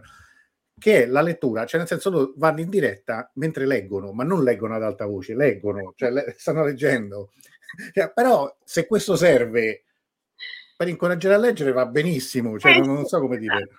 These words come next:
Speaker 2: Sì, sì,
Speaker 1: No, <laughs> non è
Speaker 2: importante.
Speaker 1: strano? Io una volta mi sono messa a vedere, c'era questa ragazza in poltrona che leggeva. Vabbè, ma adesso inizierà. No, no, era quello il,
Speaker 2: Ma
Speaker 1: il
Speaker 2: vedete
Speaker 1: fenomeno.
Speaker 2: che io sto leggendo.
Speaker 1: Sì, però, cioè, sai, anche il, come dire, il
Speaker 2: Eh,
Speaker 1: dimostrare
Speaker 2: anche il gesto,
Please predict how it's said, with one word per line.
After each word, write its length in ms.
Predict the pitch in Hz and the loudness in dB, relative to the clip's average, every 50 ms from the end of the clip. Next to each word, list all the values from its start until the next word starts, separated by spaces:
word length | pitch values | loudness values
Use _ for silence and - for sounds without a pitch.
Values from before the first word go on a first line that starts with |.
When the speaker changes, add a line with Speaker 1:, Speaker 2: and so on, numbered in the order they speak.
| _ _ _ _ - | _ _ _ _ -4
Speaker 2:
Sì, 80 | 320 320 | -4 -4
sì, 120 | - 302 | -2 -2
Speaker 1:
No, 180 | 175 - 294 - | -2 -2 -2 0
<laughs> 80 | 349 | 2
non 160 | 370 359 233 | 2 4 4
è 40 | 262 | 4
Speaker 2:
importante. 100 | 277 - | 4 2
Speaker 1:
strano? 420 | 302 285 294 294 185 156 156 143 - - - - | 2 2 2 2 4 2 0 -2 -4 -8 -12 -6
Io 80 | 254 - | -2 0
una 100 | 208 190 | 2 2
volta 160 | 214 220 - | 2 2 0
mi 60 | 151 131 | -2 -2
sono 120 | 151 147 | -2 -2
messa 220 | 151 143 - 160 | -4 -2 -2 -2
a 40 | 156 | -2
vedere, 420 | 151 175 185 180 180 156 123 117 110 | -2 -2 -2 0 0 0 0 -2 -2
c'era 180 | - 143 131 | 0 0 0
questa 220 | 135 139 135 165 156 | 0 0 -2 -2 -2
ragazza 340 | 170 170 185 156 - 135 | -2 -2 -2 -2 -2 -4
in 80 | 120 117 | -6 -6
poltrona 420 | - 190 190 - - 190 180 139 | -6 -8 -6 -4 -4 -4 -4 -4
che 140 | 113 110 113 | -6 -6 -6
leggeva. 520 | 113 110 104 92 101 101 95 95 101 98 - _ _ - - - - | -8 -10 -12 -12 -12 -14 -12 -12 -12 -14 -14 _ _ -14 -8 -4 -2
Vabbè, 200 | 160 160 - - | 0 0 -2 -2
ma 80 | 127 127 | -2 -2
adesso 240 | 139 165 165 - 135 | -2 -2 -2 -2 -4
inizierà. 560 | 120 117 117 - - 131 135 151 151 117 98 - - _ _ _ | -4 -4 -4 -4 0 2 2 4 2 2 0 -4 -12 _ _ _
No, 140 | - 214 233 | -8 -4 -4
no, 200 | 214 220 214 170 | -2 0 0 0
era 180 | 147 147 175 165 | 0 0 2 4
quello 440 | 185 208 196 147 127 117 120 117 113 | 6 6 6 6 4 2 0 -2 -2
il, 140 | 110 110 107 113 110 104 101 101 101 104 110 110 - - - | -4 -6 -6 -8 -8 -8 -8 -8 -10 -10 -8 -10 -10 -4 0
Speaker 2:
Ma 120 | - 302 | 2 4
Speaker 1:
il 60 | 311 320 | 6 6
Speaker 2:
vedete 180 | 415 - 381 | 6 8 8
Speaker 1:
fenomeno. 200 | 403 - 440 381 | 8 8 8 8
Speaker 2:
che 80 | 370 370 | 8 8
io 180 | 359 359 403 | 8 6 4
sto 200 | 370 - - 311 | 2 2 0 2
leggendo. 640 | 294 302 302 302 - 311 330 320 349 311 349 370 359 - - - - - - _ _ _ _ _ _ - | 4 2 2 2 2 2 4 4 4 4 4 2 2 0 -4 -6 -8 -12 -18 _ _ _ _ _ _ -6
Speaker 1:
Sì, 360 | - 277 254 156 113 101 - _ | -2 0 0 0 0 -4 -6 _
però, 420 | - 262 294 240 - 156 160 - - | -4 -2 0 -2 -4 -4 -8 -14 -18
cioè, 300 | - - 240 226 185 165 | -6 -2 0 0 0 0
sai, 280 | - - 254 233 240 | -4 -2 0 2 2
anche 560 | 269 311 - - - 214 185 175 165 160 160 156 | 2 0 -2 -4 -2 0 0 0 -2 -4 -8 -10
il, 520 | - 165 156 160 160 156 156 151 147 147 143 135 | -8 -6 -4 -4 -2 -2 0 0 -2 -2 -4 -4
come 180 | - 165 165 | -6 -8 -6
dire, 200 | 131 127 117 117 | -6 -6 -6 -6
il 60 | 120 120 | -6 -8
Speaker 2:
Eh, 20 | |
Speaker 1:
dimostrare 640 | 120 156 160 165 170 160 494 466 392 - - 190 196 | -6 -6 -4 -4 -2 -2 -2 -2 -2 -2 0 2 2
Speaker 2:
anche 180 | - 427 - - | 2 4 4 4
il 120 | 370 - | 4 4
gesto, 460 | - 427 370 339 330 - - - - | 2 2 2 2 0 -2 -6 -4 -2